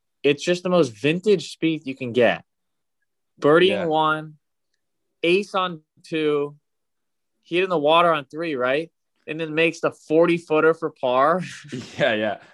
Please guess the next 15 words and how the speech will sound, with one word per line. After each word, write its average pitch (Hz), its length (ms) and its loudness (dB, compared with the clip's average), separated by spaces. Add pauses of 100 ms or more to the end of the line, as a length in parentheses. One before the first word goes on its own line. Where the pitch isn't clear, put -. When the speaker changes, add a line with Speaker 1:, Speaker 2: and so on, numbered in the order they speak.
(140)
Speaker 2:
Let 117 180 0
me, 170 220 -4
uh, 120 460 2 (360)
let 113 120 -6
me 139 120 -10
pull 110 400 -2
up 101 320 -4 (840)
my, 90 320 -10
my 87 200 -14
tweet 87 460 -16
from, 82 460 -16 (580)
that 92 120 -10
I 87 80 -8
sent. 80 340 -12 (840)
Yeah, 101 240 2